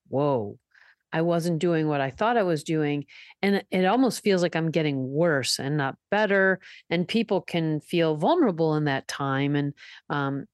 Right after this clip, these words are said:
it's nice to know that you have that cohort that comes together.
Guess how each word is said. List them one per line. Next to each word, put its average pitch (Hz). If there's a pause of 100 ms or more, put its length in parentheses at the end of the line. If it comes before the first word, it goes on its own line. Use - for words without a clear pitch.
it's 170
nice 185
to -
know 165
that 160
you 151
have 147
that 135
cohort 160
that 147
comes 147
together. 208